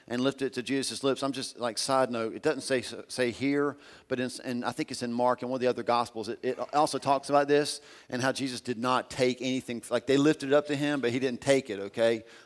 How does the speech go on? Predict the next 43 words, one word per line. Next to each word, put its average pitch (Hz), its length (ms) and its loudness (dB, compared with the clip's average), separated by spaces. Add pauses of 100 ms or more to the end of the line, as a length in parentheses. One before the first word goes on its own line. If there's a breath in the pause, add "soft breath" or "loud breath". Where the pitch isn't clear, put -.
Um, 113 420 -4
that's 139 200 2
important 143 440 0
'cause 127 320 2 (200 loud breath)
in 139 120 0
this 143 220 0
hyssop 165 340 0
was 117 160 -2
a 117 80 -2
mixture 127 540 0
of 107 120 -2
stuff, 131 320 6
like, 123 200 0 (180 loud breath)
kinda 226 140 2
like 180 200 6 (200 loud breath)
if 117 80 -4
somebody 165 240 2
today 156 100 10
said, 139 180 2
"I'm 139 80 0
so 156 160 -2
miserable, 147 280 2
I - 20 4
just 127 120 -6
wanna 131 120 -4
get 120 140 -6
drunk." 113 240 -6 (640 soft breath)
Like, 127 100 -4
it 160 60 2
was, 143 180 -2
it 160 80 -2
was 135 120 -2
to 139 100 -6
dull 151 300 6
the 139 100 -2
pain, 156 420 0
and 120 160 -6
Jesus, 170 300 -2 (120)
I, 117 140 -10
I 127 100 0
love 151 340 2
that 120 120 0
he, 139 320 -4